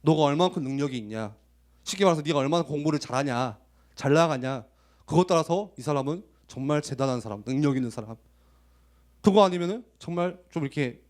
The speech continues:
이렇게 부족한 사람. 음. 그거에 또 우리는 맞춰서 살아가거든요. 세상이 말해주는 이야기에. 그런데 하나님은 그렇게 말씀하시지 않으세요.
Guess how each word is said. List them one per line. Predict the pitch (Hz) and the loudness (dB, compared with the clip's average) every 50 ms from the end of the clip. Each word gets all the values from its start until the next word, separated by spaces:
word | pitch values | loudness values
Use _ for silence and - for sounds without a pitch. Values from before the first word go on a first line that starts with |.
| _ - - | _ -20 -14
이렇게 | 110 107 - - 104 95 - _ _ _ _ _ _ - | -14 -12 -10 -10 -10 -12 -12 _ _ _ _ _ _ -14
부족한 | - 120 135 - - 131 | -6 -4 -4 -4 -4 -6
사람. | 110 - - 98 95 104 _ _ _ _ _ _ _ _ _ _ _ _ _ _ | -8 -8 -12 -16 -16 -18 _ _ _ _ _ _ _ _ _ _ _ _ _ _
음. | 101 - _ _ _ _ _ _ _ _ _ _ _ _ _ - | -20 -20 _ _ _ _ _ _ _ _ _ _ _ _ _ 0
그거에 | - 165 175 208 208 202 | 2 6 8 10 10 8
또 | 196 202 202 170 | 6 2 -2 -2
우리는 | 156 165 160 156 | -2 -4 -4 -4
맞춰서 | 135 107 - - 147 135 | -4 -6 -6 -6 -10 -10
살아가거든요. | - - 147 147 147 139 117 104 98 101 98 101 104 120 147 _ _ _ _ - - - - _ _ _ _ _ _ _ - - - _ _ _ | -10 -8 -8 -6 -6 -6 -8 -8 -12 -16 -16 -18 -18 -20 -20 _ _ _ _ -20 -20 -20 -20 _ _ _ _ _ _ _ -20 -20 -20 _ _ _
세상이 | - - 214 - 202 180 175 147 | 2 2 4 4 4 2 2 2
말해주는 | 117 117 131 131 131 135 131 120 113 | 0 0 0 -2 -4 -6 -6 -6 -2
이야기에. | 120 131 135 127 113 110 107 120 160 - _ _ _ _ _ _ _ _ _ _ _ _ _ _ _ _ _ _ _ _ _ - - - _ - | 2 2 2 2 0 -6 -12 -12 -14 -18 _ _ _ _ _ _ _ _ _ _ _ _ _ _ _ _ _ _ _ _ _ -20 -20 -18 _ 0
그런데 | 156 156 143 160 175 170 147 110 104 113 _ _ _ _ _ _ _ _ _ _ _ - _ _ _ _ _ _ _ | 0 2 4 4 2 2 2 -2 -6 -10 _ _ _ _ _ _ _ _ _ _ _ -20 _ _ _ _ _ _ _
하나님은 | - - 254 254 269 277 254 226 214 196 | -2 2 4 4 4 4 2 0 -2 -2
그렇게 | - 170 160 - 170 | 0 -2 -2 0 -2
말씀하시지 | 143 123 113 117 - - 170 160 151 - - - 113 | -2 -2 -2 -2 -2 -2 -2 -2 -2 -2 -4 -4 -4
않으세요. | 95 107 127 123 101 95 101 92 | -2 -2 -4 -4 -4 -8 -12 -14